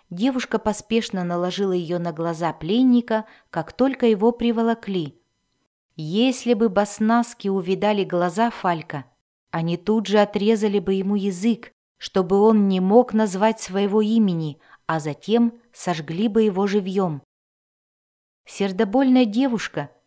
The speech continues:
поведала ему об этом и о многом другом, что полагалось знать, живя в общине Баснаска,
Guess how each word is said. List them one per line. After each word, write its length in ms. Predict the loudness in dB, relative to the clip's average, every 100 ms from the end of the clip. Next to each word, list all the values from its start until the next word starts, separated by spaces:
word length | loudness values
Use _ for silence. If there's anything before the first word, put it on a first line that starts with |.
| _
поведала 520 | -8 -2 0 2 2 2
ему 320 | 2 2 2
об 200 | 2 2
этом 380 | 2 0 -4 -4
и 100 | -4
о 80 | -2
многом 420 | 0 -2 -2 -2
другом, 520 | -2 0 2 0 0 -10 _ -20
что 240 | -4 -2
полагалось 640 | 2 2 2 2 2 0
знать, 560 | -4 -4 -2 -2 -2 -12 _ -10
живя 460 | -4 -2 0 2
в 40 | 2
общине 480 | 0 -4 -2 -2
Баснаска, 760 | -2 -6 -6 -6 -6 -6 -10 -14